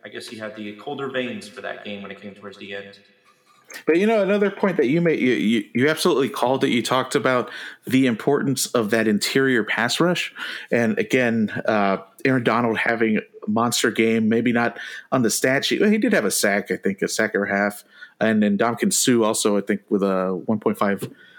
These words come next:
Speaker 2: sacks. But that interior pass rush just disrupted Drew Brees. Drew Brees really didn't look like himself most of the game. Uh, so I'll have to give you that. Great call on that.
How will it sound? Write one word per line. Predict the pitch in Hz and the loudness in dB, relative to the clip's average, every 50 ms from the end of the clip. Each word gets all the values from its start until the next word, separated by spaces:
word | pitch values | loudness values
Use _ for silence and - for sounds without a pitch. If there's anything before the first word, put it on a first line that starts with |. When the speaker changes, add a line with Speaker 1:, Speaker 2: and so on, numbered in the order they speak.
| - _ _ | -20 _ _
Speaker 2:
sacks. | - - - - 127 117 110 110 107 - - - - - - - - _ _ _ _ _ | -6 -4 0 0 0 2 2 0 0 -2 -2 -4 -4 -4 -6 -8 -10 _ _ _ _ _
But | - 110 107 - - - | 0 0 0 -2 -4 -2
that | 123 139 151 - | 0 0 0 0
interior | 165 147 - - 156 151 151 143 139 | -2 0 0 2 2 2 2 0 -2
pass | 143 - 123 123 123 117 - - | -2 -2 0 0 0 -2 0 0
rush | 123 117 110 - - - | 0 0 0 -2 -4 -2
just | - 110 104 - - - _ _ _ | -2 -2 -2 -2 -6 -10 _ _ _
disrupted | - 143 139 - - 143 135 - - 120 | -2 -2 -2 0 0 0 0 0 0 0
Drew | 110 127 127 117 | 2 0 0 2
Brees. | - 131 120 120 123 120 107 - - - - _ - | 2 2 2 4 2 2 0 -2 -6 -10 -10 _ -4
Drew | - - 143 143 | 0 0 2 2
Brees | 147 143 135 117 - - - - _ _ - | 2 0 0 -2 -4 -10 -16 -20 _ _ 0
really | 117 139 156 139 113 | 2 2 2 2 2
didn't | - 131 113 110 117 | 0 0 0 0 0
look | 120 113 123 | 0 2 0
like | 117 107 | 0 0
himself | 110 107 - - 123 117 113 - | 0 -2 0 0 0 0 2 0
most | 113 110 107 - - | 0 0 0 -2 -2
of | 107 | -2
the | 104 | 0
game. | 101 107 104 104 104 101 101 - - - - - - - - - - | 2 2 2 2 2 0 -2 -6 -12 -14 -12 -12 -12 -12 -8 -2 0
Uh, | 101 95 - | 0 0 2
so | - 107 107 | 2 0 2
I'll | 104 | 2
have | 127 - | 0 0
to | - 117 | 0 0
give | 101 127 117 117 | 2 2 2 2
you | 113 101 | 2 2
that. | 110 123 117 113 107 - - - - | 2 2 2 2 0 -2 -8 -16 -10
Great | - - 113 123 131 123 - | -2 0 2 2 2 0 -2
call | - - 127 123 120 113 | -2 -2 0 2 2 2
on | 104 101 101 | 2 2 2
that. | 107 107 110 107 107 104 - - | 2 2 2 2 0 0 -2 -6